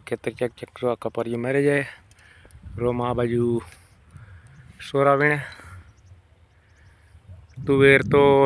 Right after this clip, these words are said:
તુવેર તો પીકી નાખી છે ભાઈ. તુવેર પાવાનું કામકાજ પૂરું થઈ ગયું. પછી જો અહીં આખા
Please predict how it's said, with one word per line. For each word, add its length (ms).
તુવેર 220
તો 80
પીકી 280
નાખી 200
છે 80
ભાઈ. 160
તુવેર 220
પાવાનું 420
કામકાજ 320
પૂરું 220
થઈ 200
ગયું. 160
પછી 240
જો 140
અહીં 380
આખા 600